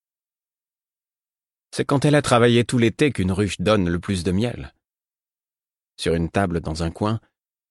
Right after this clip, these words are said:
elle prit un rouleau de bandage propre et un pot d'onguent dont elle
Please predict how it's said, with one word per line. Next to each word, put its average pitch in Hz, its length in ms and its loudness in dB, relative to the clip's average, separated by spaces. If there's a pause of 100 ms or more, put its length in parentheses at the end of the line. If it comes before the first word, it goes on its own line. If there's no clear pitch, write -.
(160)
elle 98 160 -2
prit 123 180 -2
un 117 100 2
rouleau 110 240 2
de 101 80 2
bandage 98 440 0
propre - 380 -6 (380)
et 98 120 0
un 107 100 0
pot 123 180 0
d'onguent 113 460 2 (400)
dont 101 160 -2
elle 107 200 2